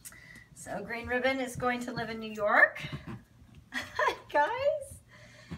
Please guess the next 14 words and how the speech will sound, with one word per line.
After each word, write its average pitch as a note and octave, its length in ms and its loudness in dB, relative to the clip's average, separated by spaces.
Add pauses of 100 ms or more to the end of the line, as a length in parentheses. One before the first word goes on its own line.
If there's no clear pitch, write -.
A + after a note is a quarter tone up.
(600)
Oh, - 540 -2
come - 180 -8
here, F#2+ 240 -4
little, - 280 -10 (880)
little G3+ 160 -4
doggies. G3 600 0 (960)
Here C4+ 420 2
he D4 160 -2
is. B3 800 2 (800)
<laughs> - 20 2 (1500)
There's A3 260 -4
your B3 100 0
boy, C4 280 8
Victor. B3 580 2